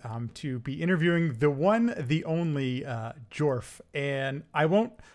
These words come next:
do any of the typical meme question or anything like that about how to pronounce it. I won't make you pronounce your name or <laughs> anything like that.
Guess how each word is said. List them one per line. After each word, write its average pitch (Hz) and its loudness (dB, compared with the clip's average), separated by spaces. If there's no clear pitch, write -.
do 185 6
any 180 6
of 156 2
the 151 2
typical 170 2
meme 156 2
question 143 -2
or 131 -4
anything 143 -2
like 139 -4
that 135 -2
about 131 -4
how 143 2
to 151 -2
pronounce 151 2
it. 151 -2
I 135 -4
won't 147 -6
make 165 -6
you - -20
pronounce 147 -8
your 147 -8
name 131 -8
or 131 -2
<laughs> - -4
anything 170 0
like 156 -2
that. 131 -2